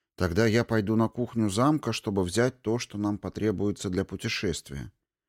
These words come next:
Как долго мы будем оставаться среди смертных?» «Надеюсь, достаточно долго, чтобы убить дракона».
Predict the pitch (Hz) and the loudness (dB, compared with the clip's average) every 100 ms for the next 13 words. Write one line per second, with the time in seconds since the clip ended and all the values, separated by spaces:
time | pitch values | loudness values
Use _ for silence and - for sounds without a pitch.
0 | _ _ _ - 127 127 147 165 123 113 | _ _ _ -2 0 4 6 6 6 6
1 | 95 92 95 98 - 92 98 110 - - | 4 2 2 2 0 0 2 0 -4 -4
2 | 101 104 - 120 110 - 64 - _ _ | -2 -2 -2 0 0 -2 -10 -12 _ _
3 | _ _ _ _ _ _ _ _ _ _ | _ _ _ _ _ _ _ _ _ _
4 | _ _ _ _ 87 90 92 98 95 85 | _ _ _ _ -2 0 2 4 4 4
5 | 80 87 - 82 71 69 - 76 67 90 | 2 0 0 -2 -2 -6 -4 -4 -2 0
6 | 101 80 64 - 62 64 73 71 73 69 | 2 0 -6 -6 -6 -4 -4 -4 -4 -6
7 | 71 71 - 58 50 - | -4 -6 -6 -10 -10 -14